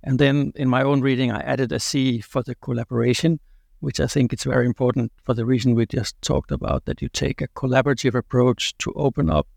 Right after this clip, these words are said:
the circles for the conversation with the overarching objective of, of not throwing away good opportunity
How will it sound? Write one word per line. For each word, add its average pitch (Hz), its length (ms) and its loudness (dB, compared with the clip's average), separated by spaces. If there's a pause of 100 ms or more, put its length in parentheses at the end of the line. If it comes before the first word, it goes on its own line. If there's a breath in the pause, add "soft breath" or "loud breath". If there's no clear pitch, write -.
the 131 140 -6
circles 127 400 -4
for - 120 -8
the 120 120 -8
conversation 127 720 0 (720)
with 127 160 0
the 135 120 2
overarching 131 760 2
objective - 640 -4
of, - 340 -8
of - 240 -6
not 135 400 2 (100)
throwing 71 480 2
away 123 460 0 (100)
good - 280 0
opportunity - 800 -2